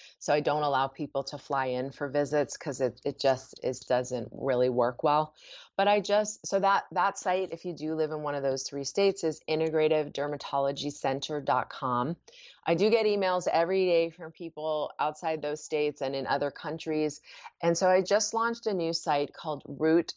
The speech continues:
cause dermatology dot com. And there are courses on there you can take. Um, I don't have a T S W specific course yet, partially 'cause I'm waiting for some of this really good research to come out, hopefully. But, um, I do have a course on eczema,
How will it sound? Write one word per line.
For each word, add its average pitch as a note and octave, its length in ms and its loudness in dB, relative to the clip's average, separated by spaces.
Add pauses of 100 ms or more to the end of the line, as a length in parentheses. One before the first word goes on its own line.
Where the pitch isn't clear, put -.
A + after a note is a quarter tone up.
(180)
cause D3 580 2
dermatology D3 920 0
dot F#3 280 0
com. G3 480 -2 (440)
And F#3 320 2 (140)
there F#3+ 260 4
are F#3 200 4
courses F#3+ 600 -2
on D3+ 180 0
there D3+ 200 0
you D3 220 -2
can D#3+ 180 -6
take. E3 480 0 (140)
Um, D#3+ 240 0
I E3 60 0
don't F#3 260 0
have A#3 160 -2
a G#3+ 80 -2
T - 200 -2
S E3+ 200 -2
W D#3 360 0
specific D#3+ 680 -4
course D3 380 0
yet, C3+ 420 2 (500)
partially G3 300 2
'cause F3 160 2
I'm D#3+ 120 0
waiting E3+ 360 0
for D#3+ 100 -6
some D#3+ 260 -4
of D3+ 120 -2
this D#3 240 -4
really E3 260 2
good D3+ 180 4
research F#3+ 560 0
to F#3+ 80 -4
come F3 220 -2
out, D3 220 4
hopefully. D3+ 680 -2
But, D#3 240 2
um, D#3+ 300 -2
I E3+ 80 -2
do E3+ 200 2
have G3+ 140 4
a G3 60 -2
course E3 340 -2
on D#3 160 -4
eczema, F#3+ 720 -2